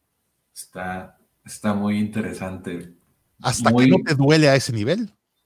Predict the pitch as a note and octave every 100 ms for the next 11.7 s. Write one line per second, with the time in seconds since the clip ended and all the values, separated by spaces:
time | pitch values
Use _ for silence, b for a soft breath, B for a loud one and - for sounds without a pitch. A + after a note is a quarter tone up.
0 | _ G#2 A#2 A#2 A#2 G#2+ A2 - G#2 G2+
1 | G2+ G2+ F#2+ F2+ - - - F2 _ _
2 | _ _ _ _ G2+ G#2 G2 G2+ - -
3 | _ _ _ _ _ _ _ _ _ _
4 | - - F2+ E2+ F2 - _ - C#3 F3
5 | F3+ F3 C3+ A2+ D3+ C#3 C3 - D#3+ -
6 | - - _ _ _ _ A#2+ - C3 A2
7 | G#2+ G#2+ C#3+ B2+ A#2+ C#3+ B2+ A2+ G2 G#2
8 | G2 G2+ F#2 F#2+ - F#2+ B2 - _ _
9 | _ _ - F#2+ F#2 F2 F2 F#2+ G2+ F#2
10 | F#2 F#2+ A#2+ - A2 G#2+ G#2 F#2+ E2+ F#2+
11 | A2+ F#2+ G2+ E2+ - E2 -